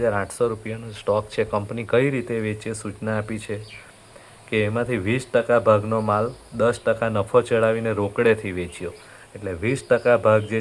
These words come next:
છે એ રોકડેથી વેચે છે અને બાકીનો એંસી ટકા ભાગ ઉધાર વેચે છે. એટલે આના સૌપ્રથમ તો વીસ ટકા અને એંસી ટકા એમ બે ટુકડા કરવા પડશે. તો નવ લાખ છપ્પન હજાર આઠસો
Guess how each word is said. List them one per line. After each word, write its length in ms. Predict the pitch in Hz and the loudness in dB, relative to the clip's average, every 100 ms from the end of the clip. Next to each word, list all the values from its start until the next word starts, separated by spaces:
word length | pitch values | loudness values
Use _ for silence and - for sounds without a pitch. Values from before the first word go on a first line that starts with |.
| 110 | -2
છે 80 | 113 | -2
એ 20 | 98 | -2
રોકડેથી 480 | 95 117 117 117 120 | -4 0 0 0 -4
વેચે 200 | 120 120 120 | -4 -4 -6
છે 140 | 120 117 | -4 -4
અને 140 | 101 | -4
બાકીનો 440 | 90 90 - 110 107 | -4 -4 -4 -8 -4
એંસી 300 | 92 - 120 | -4 -6 -4
ટકા 240 | 107 107 104 101 | -4 -2 0 0
ભાગ 160 | 104 107 - | 0 -2 -8
ઉધાર 280 | 98 104 98 82 | 0 2 2 0
વેચે 220 | 82 87 90 | -8 -10 -12
છે. 80 | 92 | -12
એટલે 160 | 98 104 | -8 -4
આના 260 | 101 110 123 | -2 -4 -2
સૌપ્રથમ 480 | 104 107 107 110 107 | -2 0 -4 -6 -6
તો 40 | 107 92 | -6 -6
વીસ 140 | 104 - | -8 -2
ટકા 260 | 113 110 117 | -2 0 -4
અને 100 | 104 95 | -4 -8
એંસી 200 | 92 110 104 | -8 -6 -6
ટકા 260 | 98 120 120 | -2 -2 -2
એમ 60 | 104 | -6
બે 80 | 107 | -6
ટુકડા 400 | 104 104 117 101 - | -6 -2 2 0 0
કરવા 280 | 92 92 90 | -6 -6 -8
પડશે. 280 | - - - - - - - _ | -12 -12 -16 -18 -20 -20 -20 _
તો 60 | 92 | -8
નવ 240 | 95 107 113 | -2 -2 2
લાખ 160 | 117 110 - | 0 0 -2
છપ્પન 360 | - - 110 104 | -4 -2 -4 -2
હજાર 140 | 107 101 | -2 -2
આઠસો 300 | 98 - - | -6 -6 -6